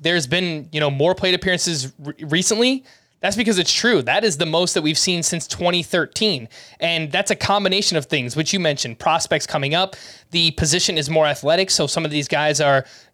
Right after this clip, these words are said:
getting, uh, playing time in the outfield. They're getting shifted over to D H, so they're good hitters, they're good athletes,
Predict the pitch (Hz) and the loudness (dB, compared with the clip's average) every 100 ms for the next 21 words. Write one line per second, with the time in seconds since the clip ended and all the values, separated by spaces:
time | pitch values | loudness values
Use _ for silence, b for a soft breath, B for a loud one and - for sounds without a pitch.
0 | - 170 160 147 139 - 135 123 - 180 | -4 -2 0 -2 -4 -4 0 0 0 -2
1 | 175 165 151 135 127 165 202 - 247 359 | -2 -2 -2 -4 -4 -2 -2 -2 -2 -2
2 | - _ - 143 139 127 160 139 180 - | -6 _ -2 2 2 0 -2 0 -2 0
3 | 165 151 131 131 143 214 196 147 - B | 2 2 0 -2 0 0 2 0 -2 B
4 | - 151 208 233 202 196 190 - b - | -4 0 2 2 4 4 2 -2 b -4
5 | 147 180 202 170 165 - 170 165 | -2 -2 -2 -2 -2 0 -2 -2